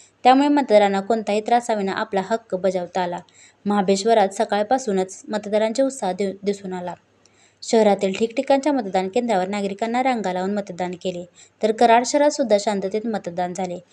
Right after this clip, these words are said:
नेते मंडळी, अपंग यांच्यासह सर्वच मतदारांनी आपला मतदानाचा हक्क बजावला. तर संध्याकाळी मतदान प्रे-, प्रक्रिया संपल्यानंतर अखेरीस पासष्ट पॉइंट सत्तर टक्के मतदारांनी आपला मतदानाचा हक्क बजावला. दरम्यान, वाई शहरात एकूण साठ पॉइंट अडुसष्ट टक्के, कोरेगाव शहरात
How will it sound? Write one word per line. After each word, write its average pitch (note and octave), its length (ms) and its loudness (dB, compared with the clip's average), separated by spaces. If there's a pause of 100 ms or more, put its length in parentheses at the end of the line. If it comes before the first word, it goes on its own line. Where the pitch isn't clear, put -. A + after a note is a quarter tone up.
(260)
नेते G#3+ 260 2
मंडळी, B3+ 340 4
अपंग G3 340 0
यांच्यासह G3+ 480 -2
सर्वच C#4 440 2
मतदारांनी F#3+ 520 -2
आपला G3 300 -2
मतदानाचा F#3+ 520 -4
हक्क G#3+ 220 -8
बजावला. F3 400 -8 (420)
तर A3 60 2
संध्याकाळी B3 520 4
मतदान G3 380 0
प्रे-, - 420 -8
प्रक्रिया A3 400 2
संपल्यानंतर G#3 560 -4
अखेरीस G3 480 -4
पासष्ट G#3 400 -4
पॉइंट B3 180 -6
सत्तर B3 280 -2
टक्के F#3+ 260 -4
मतदारांनी G3 560 -2 (340)
आपला A#3+ 280 4
मतदानाचा F#3+ 600 0
हक्क G#3 260 -6
बजावला. F3 400 -2 (460)
दरम्यान, G#3 400 4
वाई G#3 200 4
शहरात A3+ 300 2 (100)
एकूण G3 320 -2 (360)
साठ G#3+ 340 0
पॉइंट C4 180 2
अडुसष्ट G3 480 -6
टक्के, G#3+ 240 -4
कोरेगाव G#3 500 0
शहरात G#3+ 280 0